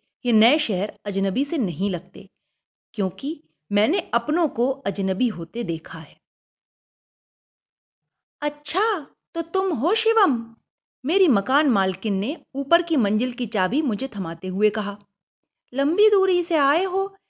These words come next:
थक गए होगे, चाय तो पीकर जाओ," उन्होंने कहा।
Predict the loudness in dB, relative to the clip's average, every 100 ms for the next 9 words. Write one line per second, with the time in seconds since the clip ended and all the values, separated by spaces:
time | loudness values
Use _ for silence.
0 | _ _ -4 -2 0 -2 0 0 0 -4
1 | -8 _ _ _ -6 -4 -4 -4 -4 -4
2 | 0 0 4 4 2 -4 -12 _ _ _
3 | _ -2 2 4 4 4 0 -4 -10